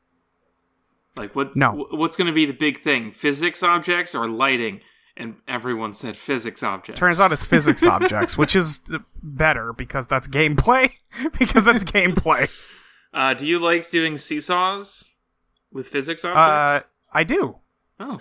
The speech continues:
Speaker 1: well,
Speaker 2: Which is
Speaker 1: great.
Speaker 2: good, 'cause I like Half-Life two.
Speaker 1: Yeah, I was gonna say, I've got a great game coming out for you soon. It's called Half-Life two.
Speaker 2: I, so, uh, I have always been a big Half-Life two fan. Um, be-,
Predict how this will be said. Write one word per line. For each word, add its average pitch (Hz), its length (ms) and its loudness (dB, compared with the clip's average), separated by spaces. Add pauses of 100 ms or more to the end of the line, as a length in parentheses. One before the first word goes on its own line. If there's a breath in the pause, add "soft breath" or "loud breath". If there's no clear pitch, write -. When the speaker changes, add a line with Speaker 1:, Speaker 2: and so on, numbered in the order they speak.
Speaker 1:
well, 165 280 -4
Speaker 2:
Which 170 160 2
is 185 100 4
Speaker 1:
great. 240 140 2
Speaker 2:
good, 151 60 -4
'cause 147 120 2
I 156 60 6
like 156 180 4
Half-Life 202 360 4
two. - 300 4
Speaker 1:
Yeah, 220 240 4
I 131 80 -6
was 160 140 -6
gonna 196 160 2
say, 202 180 2
I've 170 120 0
got 190 80 2
a 175 40 0
great 202 280 0
game 202 320 4
coming 170 240 -2
out 151 180 -2
for 160 160 0
you 135 100 0
soon. 139 300 0
It's 143 100 -6
called 175 260 0
Half-Life 247 640 -4
two. 190 840 -6
Speaker 2:
I, 190 600 4
so, 165 500 6
uh, 135 640 6
I 185 640 4 (180)
have 147 220 2
always 143 320 2
been 135 160 2
a 127 60 2
big 123 180 0
Half-Life 117 400 0
two 113 180 -10
fan. 110 540 -4
Um, 110 500 0
be-, 131 140 0